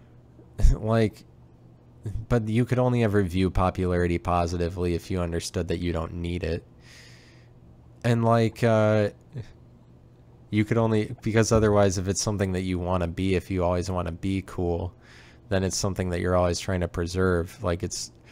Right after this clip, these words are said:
like, if you, like, it's something that you're always behind, something that you're below, something that you're striving after that you're not good enough to ever achieve, and so therefore is something that you are serving, so to speak.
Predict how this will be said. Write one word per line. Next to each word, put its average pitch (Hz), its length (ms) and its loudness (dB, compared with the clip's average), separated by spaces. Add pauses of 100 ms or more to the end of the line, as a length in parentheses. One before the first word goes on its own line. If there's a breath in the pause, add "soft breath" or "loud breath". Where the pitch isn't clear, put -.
(260 loud breath)
like, 101 180 2
if 95 160 -4
you, 117 160 -6
like, 104 500 -4
it's - 180 -4
something 120 280 0
that 107 100 2
you're 101 120 6
always 98 240 4
behind, 87 600 -2
something 92 320 -4
that 87 120 -4
you're 87 140 -2
below, 87 440 0
something 87 340 -6
that 85 100 -4
you're 85 120 -4
striving 87 560 -2
after 87 320 -4
that 85 140 -4
you're 87 120 -4
not 85 220 -4
good 87 200 -4
enough 87 320 -4
to 87 140 -4
ever 87 240 -2
achieve, 87 440 -4
and 85 120 -6
so 85 180 -4
therefore 85 420 -4
is 82 100 -6
something 87 340 -8
that 85 160 -6
you 87 220 -2
are 82 340 -2 (1080 loud breath)
serving, 90 680 -2 (280)
so - 260 -2
to 95 80 -2
speak. 95 500 -4